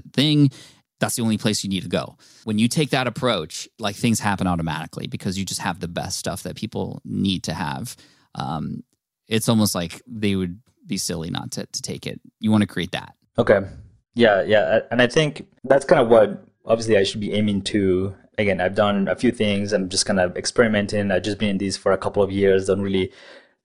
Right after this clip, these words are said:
Speaker 2: know where I'm going, which is, I, I think it's, it's been a great experience as an engineer, learning the communication skills,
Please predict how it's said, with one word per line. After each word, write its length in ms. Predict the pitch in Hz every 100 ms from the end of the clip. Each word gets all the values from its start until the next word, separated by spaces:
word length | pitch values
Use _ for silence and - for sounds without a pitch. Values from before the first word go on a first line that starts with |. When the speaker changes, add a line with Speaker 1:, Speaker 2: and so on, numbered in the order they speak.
| -
Speaker 2:
know 420 | 110 110 104 98 98
where 320 | 104 110 107 104
I'm 120 | 98
going, 500 | 98 107 101 98 98
which 180 | 98 110
is, 260 | 95 - - _ _ _
I, 120 | 104 104
I 140 | 107
think 220 | 104 139 120
it's, 180 | 98
it's 320 | 98 110 110 -
been 100 | 147
a 60 |
great 140 | 123 127
experience 420 | - 117 117 113
as 80 | 107
an 100 | 110
engineer, 640 | 104 107 110 110 107 107
learning 260 | 113 113 110
the 80 | 104
communication 540 | - 101 143 131 120
skills, 520 | - - 113 104 101